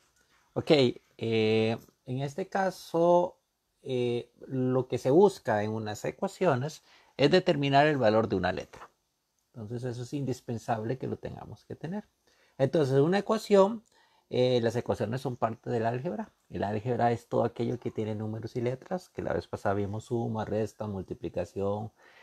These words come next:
de expresión algebraica. Y en este caso el objetivo es encontrar el valor de esa letra. Eso es importantísimo. Eh, característica va a estar igualado. Vean un ejemplo. Entonces yo les pongo a ustedes, no sé,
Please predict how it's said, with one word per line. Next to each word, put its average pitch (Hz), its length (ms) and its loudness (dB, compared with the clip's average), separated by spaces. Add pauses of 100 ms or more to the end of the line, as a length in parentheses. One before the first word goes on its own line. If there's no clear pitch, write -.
(180)
de 95 720 2
expresión 101 420 -8
algebraica. 143 680 -2 (500)
Y 240 200 4
en 240 280 0
este 220 320 -2
caso 214 260 0
el 208 60 0
objetivo 208 440 0
es 190 120 0
encontrar 180 460 -2
el 160 80 0
valor 117 300 4
de 107 80 -2
esa 101 160 -8
letra. - 400 -16 (280)
Eso - 160 -20
es - 100 -14
importantísimo. - 840 -6 (680)
Eh, 120 540 6
característica 135 720 2
va 147 60 6
a 120 40 2
estar 131 200 -4
igualado. 104 460 2 (1040)
Vean 110 260 -2
un 117 160 0
ejemplo. 147 460 0 (1600)
Entonces 120 340 -2
yo 113 120 4
les 117 140 0
pongo 117 180 -4
a 117 40 0
ustedes, 113 280 2
no 101 120 -4
sé, 90 240 -4